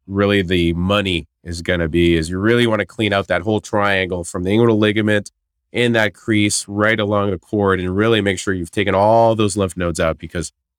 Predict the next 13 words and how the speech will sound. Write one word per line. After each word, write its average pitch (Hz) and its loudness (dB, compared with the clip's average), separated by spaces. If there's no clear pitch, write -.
if - -12
you 107 -2
don't, 101 2
that's 95 -2
where 95 2
y-, 78 -2
you're 90 0
often 92 0
gonna 87 -2
be 85 2
harboring. 87 0
And 87 0
that's, - -4